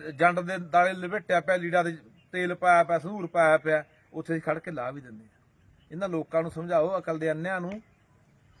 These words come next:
ਵੀ ਇਹਨਾਂ ਅੰਧ ਵਿਸ਼ਵਾਸਾਂ 'ਚ, ਵਹਿਮਾਂ 'ਚ ਕੁਛ ਨਹੀਂ ਰੱਖਿਆ। ਇਹਨੂੰ ਪਾਣੀ ਦਿਓ।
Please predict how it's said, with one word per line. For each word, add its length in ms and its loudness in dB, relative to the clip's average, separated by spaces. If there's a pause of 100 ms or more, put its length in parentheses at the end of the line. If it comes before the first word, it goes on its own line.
(320)
ਵੀ 100 -6
ਇਹਨਾਂ 360 2 (140)
ਅੰਧ 120 -4
ਵਿਸ਼ਵਾਸਾਂ 500 0
'ਚ, 60 -10
ਵਹਿਮਾਂ 340 -4
'ਚ 60 -10
ਕੁਛ 180 -10
ਨਹੀਂ 140 -6
ਰੱਖਿਆ। 320 -4
ਇਹਨੂੰ 200 -8
ਪਾਣੀ 380 -10
ਦਿਓ। 260 -12